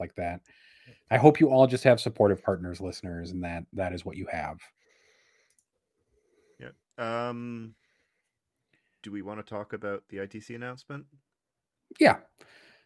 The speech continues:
Speaker 1: What, the I T C just kind of had an official, officialization from Games Workshop. I think not
Speaker 2: Yeah,
Speaker 1: necessarily
Speaker 2: they,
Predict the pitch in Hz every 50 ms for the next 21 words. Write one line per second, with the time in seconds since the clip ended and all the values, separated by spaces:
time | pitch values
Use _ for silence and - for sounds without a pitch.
0 | _ _ _ - 135 147 - - - - _ - 131 143 147 131 135 131 - 156
1 | 143 - 156 151 143 143 - - 147 135 135 127 113 123 131 127 127 120 113 -
2 | - - 127 123 - - 131 127 123 127 113 113 - - 127 - 131 123 120 113
3 | 110 113 110 110 - - 123 123 120 123 120 120 120 123 123 123 117 127 127 120
4 | - - 139 135 131 131 117 - - _ _ _ _ _ - 110 104 - 120 110
5 | - - - _ _ _ _ _ _ _ _ - - _ _ _ - 120 120 127
6 | 127 120 127 117 123 113 110 127 120 123 123 123 120 127 123 113